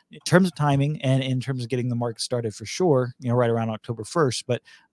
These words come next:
um, you know, I, I think a lot of it can come down to, can they be competitive with Oklahoma and win that game possibly? But, um, you know, th-, there's, there's gonna be some hard decisions either way. You know, I, I'm, I'm not sure this is a true season killer,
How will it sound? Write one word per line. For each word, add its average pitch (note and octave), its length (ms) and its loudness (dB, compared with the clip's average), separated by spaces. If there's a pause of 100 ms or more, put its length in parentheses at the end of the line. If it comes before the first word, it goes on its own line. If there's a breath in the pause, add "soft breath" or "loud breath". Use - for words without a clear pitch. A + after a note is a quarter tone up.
um, A2+ 240 0
you C#3 100 -6
know, A#2 60 -2
I, A#2+ 140 -4
I A#2+ 60 -4
think C3+ 140 -2
a B2 60 0
lot A#2+ 180 4
of A#2 80 -2
it A#2 120 -6
can B2 200 -4
come B2+ 160 -4
down A#2 200 -2
to, A#2+ 120 -8
can D3 180 0
they C#3+ 60 4
be C3+ 140 0
competitive C#3+ 680 0
with C3 100 -2
Oklahoma C3 720 0
and A#2+ 140 -10
win C#3 160 4
that C3 120 0
game B2+ 200 0
possibly? B2+ 420 -2
But, A#2+ 200 -6 (420 loud breath)
um, A2+ 320 -2
you C3 120 -2
know, A#2+ 60 0
th-, B2+ 180 -2
there's, C#3+ 300 2
there's C#3 220 -2
gonna C#3+ 140 -2
be C3 60 0
some B2 180 -2
hard A#2+ 200 0
decisions A2 420 -4
either A#2 280 -4
way. A2 420 -2
You B2 120 -4
know, A2+ 60 2
I, A#2 260 0
I'm, A#2+ 140 -6
I'm C#3 140 2
not D#3 140 6
sure D#3+ 180 2
this B2+ 160 2
is B2 120 -8 (260 loud breath)
a C3 120 -2
true D#3+ 220 0
season D#3+ 400 -2
killer, F3 380 -2